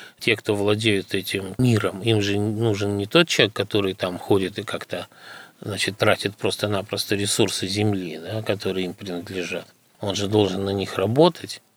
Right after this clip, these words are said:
И поэтому вот уже гламур — это такая <laughs> степень достаточно изощренная вот этого дискурса, что человек должен удовлетворять свои вот эти страсти,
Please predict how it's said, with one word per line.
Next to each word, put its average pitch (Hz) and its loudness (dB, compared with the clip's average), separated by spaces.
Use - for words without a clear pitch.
И 110 -2
поэтому 123 4
вот 117 2
уже 123 2
гламур — 151 6
это 117 2
такая 123 2
<laughs> - 2
степень 123 0
достаточно 107 0
изощренная 113 4
вот 98 -2
этого 101 -2
дискурса, - -4
что - -8
человек 123 4
должен 113 4
удовлетворять 113 2
свои 104 -2
вот 98 -6
эти 104 -8
страсти, - 0